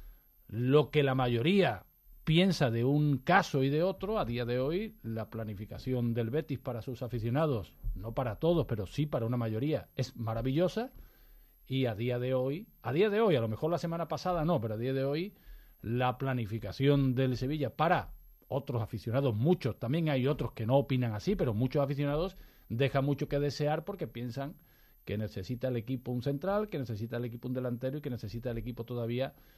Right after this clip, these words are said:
un centrocampista. Son formas de, de entender este debate futbolístico. Después lo vamos a analizar nosotros, pero que sepan que en las últimas horas de mercado lo normal es un último movimiento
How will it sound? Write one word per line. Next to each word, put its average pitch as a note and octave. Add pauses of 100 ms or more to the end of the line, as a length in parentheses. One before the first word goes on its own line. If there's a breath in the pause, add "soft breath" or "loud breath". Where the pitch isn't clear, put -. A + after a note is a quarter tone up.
(140 soft breath)
un A#2+
centrocampista. G#2+
Son D3
formas D#3
de, C3+ (360 soft breath)
de B2
entender C3+
este D3+
debate C3+
futbolístico. G#2+
Después G3
lo G#3+
vamos G3
a F3
analizar E3+
nosotros, F#3
pero E3
que B2+
sepan B3 (420 soft breath)
que C3+
en C#3
las C3+
últimas G3
horas C#3+
de C#3
mercado E3+
lo E3+
normal E3
es G#3+
un F3+
último A3
movimiento E3